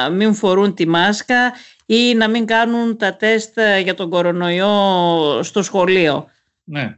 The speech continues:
Speaker 2: το γνωρίζω, συμβαίνει και σε
Speaker 1: Θέλω
Speaker 2: άλλ-
Speaker 1: να πω ότι μάλλον θα τα αντιμετωπίσετε κι εσείς αυτά τα, τα θέματα, έτσι δεν είναι;
Speaker 2: Ναι, το γνωρίζω, ε, το γνωρίζω ότι υπάρχουν αρνητές και σε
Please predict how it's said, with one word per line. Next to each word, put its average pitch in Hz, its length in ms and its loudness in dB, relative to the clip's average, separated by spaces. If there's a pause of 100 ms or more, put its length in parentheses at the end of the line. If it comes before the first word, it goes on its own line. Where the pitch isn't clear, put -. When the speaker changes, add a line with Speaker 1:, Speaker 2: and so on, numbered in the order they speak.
Speaker 2:
το - 100 -4
γνωρίζω, 151 760 -2
συμβαίνει 143 720 -6
και 135 160 -4
σε 135 200 -6
Speaker 1:
Θέλω 254 180 2
Speaker 2:
άλλ- 269 80 2
Speaker 1:
να 277 100 0
πω 254 80 -2
ότι 294 140 0
μάλλον 269 320 2
θα 302 120 -4
τα 269 100 -2
αντιμετωπίσετε 240 840 -2
κι 160 120 -4
εσείς 170 360 -2
αυτά 165 340 -2
τα, 156 480 0
τα 160 140 0
θέματα, 151 500 -2
έτσι 170 280 -2
δεν 151 160 -4
είναι; 151 460 -4
Speaker 2:
Ναι, 175 500 -2 (120)
το 175 160 2
γνωρίζω, 180 920 2
ε, 170 460 -2 (500)
το 170 60 2
γνωρίζω 185 540 2
ότι 139 160 -4
υπάρχουν 131 480 -2
αρνητές 131 960 -4
και 131 100 -4
σε 120 520 -6